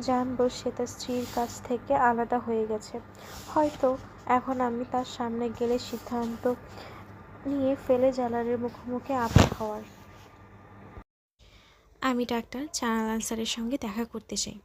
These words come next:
ইমা রিসেপশনিস্টকে বলল। "অ্যাপয়েন্টমেন্ট আছে আপনার?"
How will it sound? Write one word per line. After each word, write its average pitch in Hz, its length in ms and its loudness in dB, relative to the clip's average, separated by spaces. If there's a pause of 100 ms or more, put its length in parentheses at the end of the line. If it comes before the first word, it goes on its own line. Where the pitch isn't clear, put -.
(480)
ইমা 294 220 4
রিসেপশনিস্টকে 294 840 2
বলল। 208 360 -2 (640)
"অ্যাপয়েন্টমেন্ট 220 720 -4
আছে 214 280 -2
আপনার?" 294 360 -2